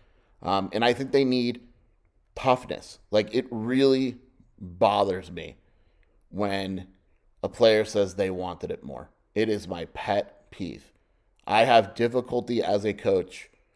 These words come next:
allowing you to play for me if you're admitting that you're not playing as hard as the other team. And I don't think it was just a Kerr Kriisa issue. The,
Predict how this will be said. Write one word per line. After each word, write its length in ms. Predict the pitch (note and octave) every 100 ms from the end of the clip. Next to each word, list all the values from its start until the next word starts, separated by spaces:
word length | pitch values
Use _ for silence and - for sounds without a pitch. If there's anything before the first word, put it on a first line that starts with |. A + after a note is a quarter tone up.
| _ _ _ _ _
allowing 640 | G2 G2+ G2+ G#2+ A2+ A2
you 140 | G#2 G#2
to 80 | G2
play 320 | - G2 F#2
for 160 | F#2
me 360 | F#2 F2 D#2+ D#2+ _ -
if 180 | G2+ G2
you're 160 | G#2
admitting 380 | G2 F#2+ F#2+ F#2+
that 160 | F2+ -
you're 160 | F#2
not 240 | F#2 F2+ -
playing 480 | G2 E2+ E2+ - - _ _ _ _ _
as 180 | F2+ F2
hard 380 | - G2+ F#2 E2+
as 320 | - E2+ E2
the 180 | E2+ E2
other 200 | D#2+ D2+
team. 260 | - - - _ _ _ _ _ _ -
And 120 | F#2+
I 80 | F#2
don't 260 | A#2 A2+
think 140 | A#2+ A2+
it 40 |
was 140 | G2+ G2
just 220 | G2+ F#2+
a 80 | F#2+
Kerr 320 | - G2+ F#2
Kriisa 480 | - G2 E2+ F2+ E2
issue. 240 | - - - _ _ _ _
The, 140 | D#2